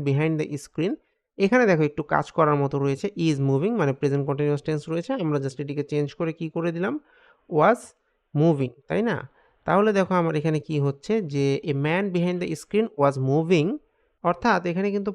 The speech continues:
past কন্টিনিউয়াস করার মাধ্যমে আমাদের এই সেন্টেন্সটি কমপ্লিট হয়ে গেল।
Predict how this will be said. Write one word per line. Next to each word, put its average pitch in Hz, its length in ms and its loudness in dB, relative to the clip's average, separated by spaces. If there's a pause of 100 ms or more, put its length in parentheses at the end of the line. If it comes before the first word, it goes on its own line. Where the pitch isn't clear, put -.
(120)
past 175 260 0
কন্টিনিউয়াস 208 540 -2
করার 160 280 -2
মাধ্যমে 139 520 -2
আমাদের 139 480 -4
এই 135 100 -6
সেন্টেন্সটি 135 680 -6 (320)
কমপ্লিট 143 380 -4
হয়ে 139 220 -4
গেল। - 160 -12